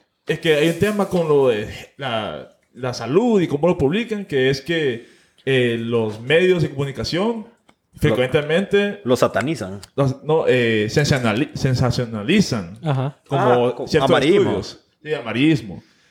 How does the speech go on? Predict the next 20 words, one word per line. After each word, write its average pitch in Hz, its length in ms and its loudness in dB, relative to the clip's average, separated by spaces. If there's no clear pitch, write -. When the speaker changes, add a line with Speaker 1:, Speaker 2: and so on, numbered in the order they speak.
Speaker 1:
Entonces, 131 560 0
sale 160 400 2
un 233 160 2
estudio 208 640 0
y 147 100 -10
ya 147 160 2
lo 156 340 2
ponen 170 240 0
como 147 180 -2
que 120 180 -2
si 127 140 -6
fuera 143 380 0
que 143 100 -2
define 143 500 -4
toda 151 280 2
la 139 80 2
verdad 123 220 0
del 147 100 4
universo, 135 460 0
¿verdad? - 220 -14